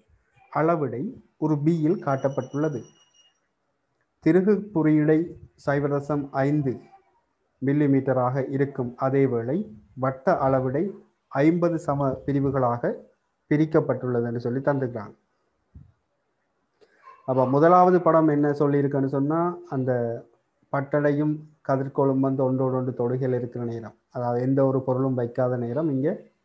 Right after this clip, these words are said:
இந்த ஒரு ஏயில காட்டப்பட்டிருக்க மாதிரி எங்களுக்கு இந்த வாசிப்பு அமையுது. ஒரு பி வந்து என்ன செய்யணும்னு சொன்னா, ஒரு உலோக கோளம் ஒன்றை வச்சுட்டு நாங்க அளக்கிற நேரம் இந்த அளவிடை பெறப்பட்டிருக்கு. அப்ப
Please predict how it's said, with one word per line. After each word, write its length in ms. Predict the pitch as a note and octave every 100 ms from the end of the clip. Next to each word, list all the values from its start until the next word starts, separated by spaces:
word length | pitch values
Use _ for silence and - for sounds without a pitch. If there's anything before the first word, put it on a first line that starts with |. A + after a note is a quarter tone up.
| _ _ _ _
இந்த 320 | C3+ B2+ B2
ஒரு 260 | C3 C#3 C#3+
ஏயில 260 | C#3 C#3 C3+
காட்டப்பட்டிருக்க 680 | C3 B2 B2 B2 B2+ B2 B2
மாதிரி 340 | A#2+ A#2+ C#3
எங்களுக்கு 480 | D3 B2+ A#2+ C#3+ C#3+
இந்த 160 | C3+ B2+
வாசிப்பு 500 | B2+ B2+ B2 C3 B2+
அமையுது. 480 | A#2+ A2+ A2 E3 - _ _ _ _ _ _ -
ஒரு 240 | D3 C#3
பி 180 | D#3 E3
வந்து 220 | D#3 D3
என்ன 120 | C#3+
செய்யணும்னு 500 | C#3 C#3 C3+ C#3 C3+
சொன்னா, 420 | C3+ C3+ D3 F3+ F3
ஒரு 380 | C#3 C3 B2 -
உலோக 440 | D#3 E3+ E3+ D#3+
கோளம் 300 | D3 D3 C#3+
ஒன்றை 220 | C3 B2+ B2+
வச்சுட்டு 380 | A#2+ - G3
நாங்க 320 | E3+ C3 B2+ B2
அளக்கிற 200 | A#2+ A#2+
நேரம் 340 | A#2 B2 D#3
இந்த 200 | C3 C3
அளவிடை 440 | B2 A#2+ B2 G#3 - _ _ -
பெறப்பட்டிருக்கு. 640 | B2+ A#2+ C3+ D#3 - - _ _ _ _ _ -
அப்ப 500 | C#3 C3 B2 G#3+